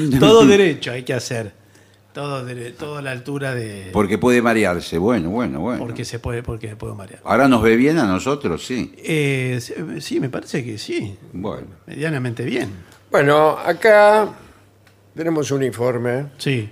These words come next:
Speaker 3: Y tiene mucho que ver con el cerebro,
Speaker 2: Mm.
Speaker 3: con el pensamiento y en realidad con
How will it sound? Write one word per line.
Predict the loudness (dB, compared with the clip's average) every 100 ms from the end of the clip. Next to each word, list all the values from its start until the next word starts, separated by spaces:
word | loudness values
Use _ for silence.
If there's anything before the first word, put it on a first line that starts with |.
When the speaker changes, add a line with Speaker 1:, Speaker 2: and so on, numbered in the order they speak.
| -10
Speaker 3:
Y | -2
tiene | 0
mucho | 0 0 0 0
que | 0
ver | 2 2 0 -6 -18 _ _ _ _ _
con | -8
el | -6
cerebro, | -6 -4 0 4 6 6 4 4 4 2 2 0
Speaker 2:
Mm. | -4 -6 -8 -14 _ -8
Speaker 3:
con | -6
el | -4 -6
pensamiento | -8 -10 -8 -10 -6 -2 0 0 -4 -2 2 2 2 -2 -8 _ _ _ _ _ _ -16
y | -14 -14 -16 -20 -20 _ _ _ _ _ _ -20 -20
en | -12
realidad | -8 -4 -4 -4
con | -6 -8 -12 -14